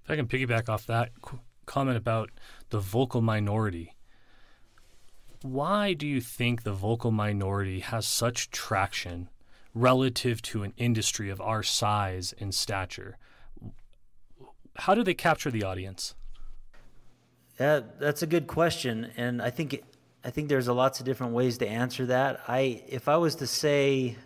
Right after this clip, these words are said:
Speaker 2: um, from my own, my own opinion, is they're very passionate about it. They, they have passion, they believe in it, um, and initially it was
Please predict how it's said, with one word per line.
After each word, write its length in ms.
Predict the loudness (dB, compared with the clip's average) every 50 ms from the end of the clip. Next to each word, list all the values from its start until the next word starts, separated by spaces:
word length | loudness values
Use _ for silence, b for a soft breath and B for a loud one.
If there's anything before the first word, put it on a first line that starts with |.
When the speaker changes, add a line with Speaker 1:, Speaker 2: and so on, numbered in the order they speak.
| -20 -14 -6
Speaker 2:
um, 480 | -4 -2 0 0 0 -2 -4 -6 -8 -10 -14 -20 -20 _ b b b b b b b b _ _
from 180 | -8 -4 -2 2
my 220 | 4 4 4 4
own, 240 | 4 2 0 -2 -6 -10 -12 -8
my 260 | -2 2 4 4 6
own 180 | 6 6 4
opinion, 680 | 2 2 0 -2 -2 0 0 0 0 -2 -2 -4 -6 -8 -12 B B B B B B B B B B _ -4
is 480 | 0 2 2 2 2 0 -2 -6 -8 -10 -14 _ _ _ _ 0
they're 160 | 2 2 2
very 360 | 2 2 4 6 6 6 4
passionate 720 | 2 0 -6 0 2 2 2 0 -2 -8 -6 -6 -6 -6 -6
about 300 | -4 -2 -2 -2 -4 -4
it. 240 | -8 -10 -12 -16 -20 -20 _ _ _ _ _ -16 -4
They, 280 | -2 0 2 2 0 0
they 180 | 0 0 0
have 280 | 2 4 2 2 0 -2
passion, 560 | 0 2 4 4 4 2 0 -4 -2 -2 0
they 120 | 0 0 0
believe 520 | 0 -2 -2 0 0 2 2 2 2 2
in 120 | 2 2
it, 300 | 2 2 0 -2 -6 -16 -18 B B B B B B B B B B B B B -4
um, 540 | -2 0 2 2 2 2 0 -2 -4 -6 -10 -16 -20 _ _ _ _ -4
and 540 | 0 2 2 4 2 2 0 -2 -4 -8 -14 -18 _ _ -8
initially 640 | -6 -2 0 2 0 2 0 0 2 2 4 4 2
it 100 | 2 0
was 520 | 2 2 4 4 4 2 0 -2 -6 -8